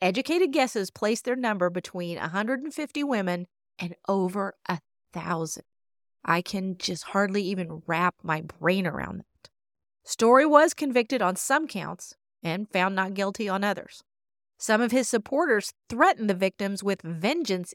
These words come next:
in the hereafter. Others threatened a more immediate settling of scores. John Story was sentenced to fifteen to twenty years at Wyoming State Penitentiary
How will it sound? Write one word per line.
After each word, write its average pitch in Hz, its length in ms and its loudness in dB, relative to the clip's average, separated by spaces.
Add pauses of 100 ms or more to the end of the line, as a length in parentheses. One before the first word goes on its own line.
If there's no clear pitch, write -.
in 208 180 -4
the - 80 -2
hereafter. 247 800 0 (580)
Others 359 320 6
threatened 214 300 0
a - 20 0
more 202 180 0
immediate 214 540 2
settling 165 380 -4
of 151 80 -8
scores. - 500 -6 (640)
John 214 340 4
Story 190 400 0
was 190 200 -2
sentenced 160 440 -2
to - 80 -16
fifteen 262 580 -4
to 165 80 -2
twenty 214 480 -4
years 160 320 -6
at 175 140 -4
Wyoming 170 480 -2
State 233 240 -4
Penitentiary 233 720 -4